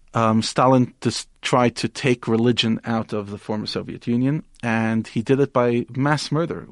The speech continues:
According to some hi-, historians, he killed fifty million people in his gulags, and in his, uh,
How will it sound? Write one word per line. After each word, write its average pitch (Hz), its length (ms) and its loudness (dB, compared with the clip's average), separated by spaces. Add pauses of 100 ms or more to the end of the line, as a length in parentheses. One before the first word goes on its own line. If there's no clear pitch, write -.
(140)
According 135 360 0
to 120 200 0
some 123 360 0
hi-, 123 300 -4
historians, 127 640 2 (260)
he 139 140 -8
killed 170 340 -2
fifty - 800 -4
million 180 720 2
people - 500 -10 (120)
in 120 100 -2
his 113 140 -2
gulags, - 560 -8 (420)
and 110 180 -6
in 107 100 -4
his, 104 220 -10
uh, 107 420 -6